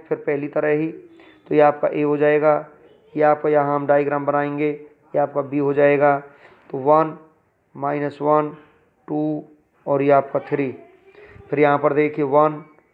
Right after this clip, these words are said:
फ़ोर और फिर यहाँ नाइन और फिर यहाँ आपका सिक्सटीन हो जाएगा ये, देखिए। तो जब आप यहाँ वन रखोगे तो ये वन ही आएगा,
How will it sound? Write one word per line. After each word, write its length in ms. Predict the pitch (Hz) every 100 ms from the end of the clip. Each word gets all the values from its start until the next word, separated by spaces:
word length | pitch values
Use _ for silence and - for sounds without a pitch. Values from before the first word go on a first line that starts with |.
| _ _ _
फ़ोर 1200 | 147 151 156 156 - - _ _ _ _ _ -
और 100 | 143
फिर 160 | - 147
यहाँ 220 | 147 139
नाइन 440 | 143 156 160 151 - _ _ _ -
और 120 | 135
फिर 200 | - 143
यहाँ 300 | 143 139 143
आपका 280 | 151 143 147
सिक्सटीन 400 | 139 147 147 151 143
हो 80 |
जाएगा 300 | 139 139 139
ये, 400 | 147 151 151 - _ _ _ _ 135
देखिए। 460 | 143 139 147 151 151 - - - _
तो 100 | -
जब 200 | 143 151
आप 220 | 151 151 151
यहाँ 560 | 143 143 147 143 - 139
वन 180 | 151 143
रखोगे 480 | 147 143 139 147
तो 540 | 147 147 - _ _ 147
ये 40 |
वन 220 | 135 139 143
ही 80 |
आएगा, 420 | 147 147 147 147